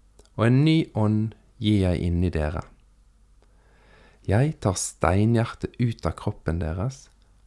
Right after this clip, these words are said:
og gir dere et kjøtthjerte i stedet. Jeg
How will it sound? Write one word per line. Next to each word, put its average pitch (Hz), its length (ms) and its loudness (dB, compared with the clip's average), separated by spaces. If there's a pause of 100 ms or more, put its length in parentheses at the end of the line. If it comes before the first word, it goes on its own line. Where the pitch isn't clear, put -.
og 98 80 -2
gir 107 260 0
dere 82 360 -2
et - 180 -16
kjøtthjerte - 1040 -10
i 87 80 -8
stedet. - 460 -6 (1600)
Jeg 151 300 2